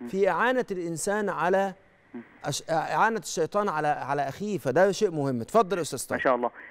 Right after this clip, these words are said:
Speaker 1: هو، هو حضرتك بس إيه النقطة في إن إيه أفهم تمام وأعمل، مش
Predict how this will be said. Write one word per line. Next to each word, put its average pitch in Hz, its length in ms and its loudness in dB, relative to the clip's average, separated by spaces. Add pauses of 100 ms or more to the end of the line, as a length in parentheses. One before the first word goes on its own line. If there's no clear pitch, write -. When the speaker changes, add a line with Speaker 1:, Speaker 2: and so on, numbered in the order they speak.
(120)
Speaker 1:
هو، 147 160 2 (160)
هو 143 200 0
حضرتك 135 420 2
بس 143 140 -4 (100)
إيه 127 220 0 (300)
النقطة 143 400 0
في 127 300 -4
إن 123 280 -2 (100)
إيه 120 320 -6 (300)
أفهم 165 420 -2 (520)
تمام 147 320 0 (220)
وأعمل، 113 400 -2 (440)
مش - 160 -4